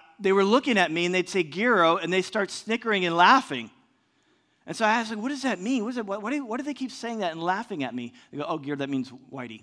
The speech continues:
That means white boy." And so, like, they were just making fun of me, and, and I was,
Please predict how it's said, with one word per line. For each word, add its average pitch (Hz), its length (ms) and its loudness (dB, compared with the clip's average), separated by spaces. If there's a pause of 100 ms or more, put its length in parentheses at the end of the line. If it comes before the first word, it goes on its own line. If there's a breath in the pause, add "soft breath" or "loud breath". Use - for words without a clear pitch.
(160)
That 143 120 -6
means 143 160 -4
white 127 160 -4
boy." 107 240 -16
And 151 160 -10
so, 165 260 0 (200 loud breath)
like, 180 160 2
they 208 100 6
were 233 80 4
just 202 180 -4
making 202 360 2
fun 208 240 4
of 190 180 0
me, 196 340 4
and, 165 360 0
and 175 100 -4
I 170 60 2
was, 175 200 -4